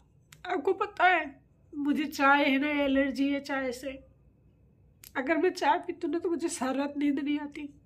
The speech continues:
लेकिन मैं फिर भी पी रही हूँ, जहर का घूंट पी रही हूँ। मेरे लिए चाय जहर के बराबर है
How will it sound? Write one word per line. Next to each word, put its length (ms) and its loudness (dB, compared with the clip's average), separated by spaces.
लेकिन 320 2
मैं 100 6
फिर 180 0
भी 80 4
पी 220 -4
रही 100 -2
हूँ, 100 -6
जहर 340 -2
का 120 -4
घूंट 280 -4
पी 180 -6
रही 100 -6
हूँ। 1160 -12
मेरे 220 6
लिए 180 2
चाय 340 -2
जहर 320 -2
के 180 -6
बराबर 420 -6
है 140 -14